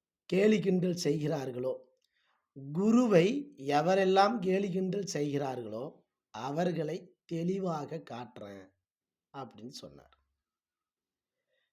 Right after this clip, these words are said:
சரி, என்னமோ இவர் செய்யறாரு, நமக்கு என்ன போய் அப்படின்னு கிளம்பிட்டேன். வந்த எல்லாருக்கும், யார் யாருக்கெல்லாம் அந்த குடுப்பன இருந்ததோ அவங்கலாம் வந்தாங்க. வர முடியாம எத்தனையோ பேர் தவிச்சிருக்காங்க, அழுதுருக்காங்க வர முடியாம.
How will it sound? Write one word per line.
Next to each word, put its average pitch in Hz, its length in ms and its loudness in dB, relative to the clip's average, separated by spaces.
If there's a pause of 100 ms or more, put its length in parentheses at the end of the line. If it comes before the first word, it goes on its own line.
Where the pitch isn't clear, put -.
சரி, 220 460 0
என்னமோ 139 440 2
இவர் 208 280 2
செய்யறாரு, 170 880 0 (580)
நமக்கு 170 320 -2
என்ன 190 240 2
போய் 165 480 -6 (240)
அப்படின்னு 143 440 -8
கிளம்பிட்டேன். 123 500 -12 (960)
வந்த 233 300 0
எல்லாருக்கும், 202 680 4
யார் 143 220 -2
யாருக்கெல்லாம் 180 400 2
அந்த 214 100 -4
குடுப்பன 180 420 -4
இருந்ததோ 170 260 -4
அவங்கலாம் 170 320 -2
வந்தாங்க. 160 500 -4
வர 190 200 0
முடியாம 170 440 -2
எத்தனையோ 160 300 -4
பேர் 160 180 -6
தவிச்சிருக்காங்க, 156 720 -8
அழுதுருக்காங்க 180 680 -4
வர 131 160 -8
முடியாம. 139 440 -8